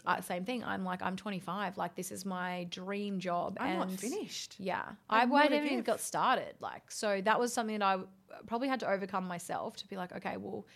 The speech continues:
Speaker 1: how does the future look?" And that took ages to overcome until probably started to get in the mojo when Amelia was probably six months old. And then obviously start thinking about a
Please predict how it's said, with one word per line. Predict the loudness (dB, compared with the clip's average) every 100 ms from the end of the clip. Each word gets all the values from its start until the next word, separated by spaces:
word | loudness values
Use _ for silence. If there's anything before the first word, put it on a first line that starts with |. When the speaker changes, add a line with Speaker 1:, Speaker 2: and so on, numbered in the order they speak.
| -20 -20 -8
Speaker 1:
how | -2 0
does | 0
the | -4
future | -6 -6 -4
look?" | -2 -4 -2
And | -2 2
that | 0 -2 -12
took | -10 -10 -12 -8
ages | -2 -2 -4 -8 -8
to | -6 -2
overcome | -4 -4 -4 -2 -2
until | -4 -6 -4 -6 -8 -18 -20 -6
probably | -4 -2 -4
started | -2 -2 -2 -4
to | -6
get | -4 -4
in | -4
the | -4
mojo | -6 -4 -4
when | -4 -4
Amelia | -4 -4
was | -6
probably | -8 -10
six | -12 -12
months | -8
old. | -4 -4 -6 -10 _ -20 _ _ -6
And | -2
then | -2 -4 -4
obviously | -6 -4 -2
start | 0 0
thinking | -2 -2
about |
a | -2